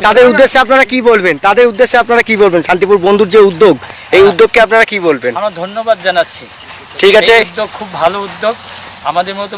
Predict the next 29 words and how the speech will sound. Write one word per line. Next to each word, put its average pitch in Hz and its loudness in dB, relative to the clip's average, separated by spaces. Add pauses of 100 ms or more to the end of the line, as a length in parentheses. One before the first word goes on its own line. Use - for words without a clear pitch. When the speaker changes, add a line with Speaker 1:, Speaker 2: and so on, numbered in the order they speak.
Speaker 2:
মানুষের 190 -4
প্রতি 190 -10 (100)
তাদেরও 190 -4 (120)
নজর 175 -4 (100)
আছে, - -4 (440)
এটাই 220 0
আমাদের 208 -2
কাছে 214 -2 (120)
যথেষ্ট। 190 -4 (300)
Speaker 1:
ঠিক 160 2
আছে, 147 4
আপনারাও 202 4
ভালো 190 4
থাকবেন। 220 2 (120)
Speaker 2:
হ্যাঁ, 208 -6 (180)
আপনারাও 208 -10
ভালো 196 -6 (100)
থাকবেন 208 -2 (440)
বা 202 4 (240)
এই 208 -2 (160)
মানুষের 220 -2 (640)
কথাটা 226 -2
একটু 269 -4 (100)
মনেও 214 0 (100)
রাখবেন 135 -2 (580)
Speaker 1:
ঠিক 156 0
আছে। - -4
Speaker 2:
এরকমভাবে, 202 0 (800)
তবে 190 -2